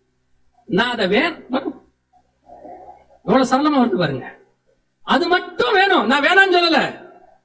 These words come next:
அதுவும் வேணும், இதுவும் வேணும். அதை மட்டும்தான் படிப்பேன்னா, இப்ப மாட்டிக்கொண்டீங்க பாருங்களேன், எவ்வளவு பெரிய விஷயம் நடந்திருக்குது கண்ணுக்கு முன்னாடி. கர்த்தர் சொன்னபடி நாம் இந்த ஆறாம் அதிகாரம் ஆறாம் வசனத்தின் காலத்துல நாம் இருக்கிறோம்.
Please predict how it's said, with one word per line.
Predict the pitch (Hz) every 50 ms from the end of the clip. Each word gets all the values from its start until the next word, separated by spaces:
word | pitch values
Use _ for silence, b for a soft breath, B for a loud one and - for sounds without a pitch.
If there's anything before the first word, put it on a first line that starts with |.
| _ _ _
அதுவும் | - - 208 208 294 311 285 233
வேணும், | 233 262 247 190 160 151 165 233 311 415 - - - _ _ _ _ _ _ _ _ _ _ _ _ _ _ -
இதுவும் | 165 185 196 202 202 202 185 160
வேணும். | 151 139 127 123 113 - _ _ - - _ _ _ _ _ _ _ _ _ _ _ -
அதை | - 226 247 294
மட்டும்தான் | 285 311 320 320 - - 370 359 349 349 339 381 427 466 466 415
படிப்பேன்னா, | 359 370 359 359 359 311 269 233 208 220 269 311 - - - - - - _ -
இப்ப | 226 226 247
மாட்டிக்கொண்டீங்க | 254 269 277 - 269 277 254 254 247 240
பாருங்களேன், | 214 196 175 160 156 160 175 160 135 - - _ _ _ _ _ _ _ -
எவ்வளவு | 180 214 285 349 339 320
பெரிய | 302 269 254
விஷயம் | 247 254 - 339 311 247 220
நடந்திருக்குது | 214 233 226 214 196 190 185 180 185
கண்ணுக்கு | 185 202 196 175 175
முன்னாடி. | 170 175 185 175 151 143 131 - - - - _ _ _ -
கர்த்தர் | 190 190 - - 269 233 - -
சொன்னபடி | 208 190 190 190 175 180 175 165 151 - - - _ _ -
நாம் | - 175 185 196 202 - - -
இந்த | 196 214 220 196 196 180 180
ஆறாம் | 180 - 214 214 196 190
அதிகாரம் | 180 175 180 175 175 175 165 139 - - - _ _ - -
ஆறாம் | 190 214 214 214 208 196 185
வசனத்தின் | 180 - 185 180 - - 175 156 -
காலத்துல | 170 175 185 190 185 196 190 180
நாம் | 175 160 156 160 165
இருக்கிறோம். | 202 240 262 - - 208 196 190 170 143